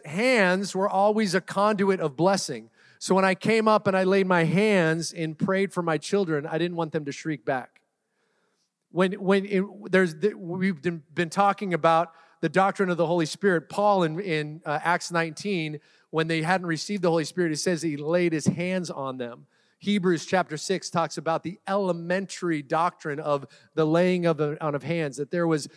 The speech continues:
a transference that happens through the laying on of hands. Laying on of hands was so important, pronouncing blessing, that in the Old Testament, you had, uh, sons squabbling, fighting for receiving the father's blessing, Jacob and Esau, right?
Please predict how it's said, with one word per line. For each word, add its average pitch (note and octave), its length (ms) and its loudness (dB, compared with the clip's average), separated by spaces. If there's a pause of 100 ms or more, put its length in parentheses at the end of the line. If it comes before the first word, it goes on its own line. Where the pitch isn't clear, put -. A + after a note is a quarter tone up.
(140)
a D#3+ 80 0
transference F3+ 800 -4
that E3 100 -4
happens D#3 420 -2
through D#3+ 140 -4
the D3 80 -2
laying D3+ 260 -2
on D3+ 120 -2
of B2+ 80 -8
hands. D#3 320 -6 (260)
Laying G#3 260 2
on F#3+ 160 4
of D#3+ 60 0
hands F#3 320 0
was D#3+ 140 0
so F#3+ 180 2
important, E3+ 420 -2
pronouncing E3+ 500 -2
blessing, F3 420 0
that E3 160 2
in D#3+ 80 -4
the D#3+ 100 -4
Old F#3 220 -2
Testament, F3 560 -2 (240)
you F#3+ 160 0
had, F3+ 320 2 (320)
uh, E3 200 4
sons F#3+ 640 0
squabbling, G#3 760 2 (100)
fighting G3+ 500 2 (260)
for F#3 120 2
receiving F#3 520 0
the D#3+ 80 -4
father's F3+ 440 0
blessing, C#3+ 580 -2
Jacob E3+ 400 0
and D#3+ 80 -2
Esau, D#3 400 -2
right? D3 260 0